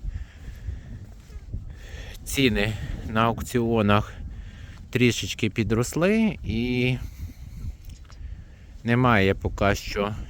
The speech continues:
інших варіантів сорока кіловатних батарейок. Ну, я маю на увазі до сто пробігу, щоб був автомобіль, щоб був збережений, і ці всі параметри,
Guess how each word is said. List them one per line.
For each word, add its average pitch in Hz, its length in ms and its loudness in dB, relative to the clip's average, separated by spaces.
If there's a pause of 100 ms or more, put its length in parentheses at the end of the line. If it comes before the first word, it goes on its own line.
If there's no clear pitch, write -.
інших 110 400 -4
варіантів 110 640 0
сорока 110 640 4 (400)
кіловатних 110 720 2
батарейок. 101 800 0 (840)
Ну, 185 200 -2
я 117 120 2
маю 110 260 4
на 107 160 4
увазі 101 420 6
до 123 280 4
сто 123 240 0
пробігу, 143 640 0
щоб 131 180 -2
був 120 340 2
автомобіль, 110 680 2 (380)
щоб 98 240 -6
був 95 240 -2
збережений, 117 920 4 (220)
і 95 40 -10
ці 113 260 -4
всі 104 380 -4 (400)
параметри, 110 800 2